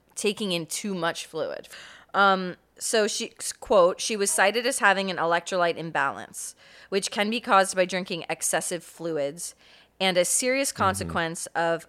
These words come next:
Speaker 1: hypokalemia." Hypokalemia?
Speaker 2: I don't know this one.
Speaker 1: Um, can, I'm sure that's drowning yourself. "Can be heart rhythm abnormalities, including sudden, sudden arrhythmia death syndrome."
Speaker 2: Mm.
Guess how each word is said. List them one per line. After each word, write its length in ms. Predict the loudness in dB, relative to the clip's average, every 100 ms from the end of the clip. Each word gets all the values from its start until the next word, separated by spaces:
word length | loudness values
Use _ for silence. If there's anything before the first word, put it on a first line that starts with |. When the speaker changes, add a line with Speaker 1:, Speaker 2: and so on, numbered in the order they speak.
| -12
Speaker 1:
hypokalemia." 1700 | 0 2 2 2 2 2 -2 _ _ -6 -2 0 0 -2 -4 -6 -6
Hypokalemia? 840 | -6 -4 -6 -6 -10 -8 -8 -8 -6
Speaker 2:
I 80 | -4
don't 100 | -2
know 120 | -4
this 160 | -6 -8
one. 160 | -8 -12 _ 0
Speaker 1:
Um, 280 | 0 0 -6
can, 260 | -2 -2 0 -2
I'm 120 | -2
sure 260 | 0 0 6
that's 400 | 6 6 -4 -8
drowning 440 | 0 0 0 -6
yourself. 500 | -12 -8 -8 -8 -12 _ _ _ _ -8
"Can 240 | -2 0
be 300 | 0 -2 -2 -2
heart 300 | 4 6 4
rhythm 340 | -2 0 0
abnormalities, 1040 | 2 2 2 -2 2 4 2 0 -2 -4 -6
including 500 | -8 -4 -2 -2 -2
sudden, 580 | -2 2 4 4 0 -4 _
sudden 460 | -8 0 2 2 0 -2
arrhythmia 540 | -2 -4 -2 -2 -2
death 260 | -2 -6 -8
syndrome." 600 | -16 -16 -16 -16 -18 -20 _ _ -10
Speaker 2:
Mm. 560 | -6 -4 -2 -4 -8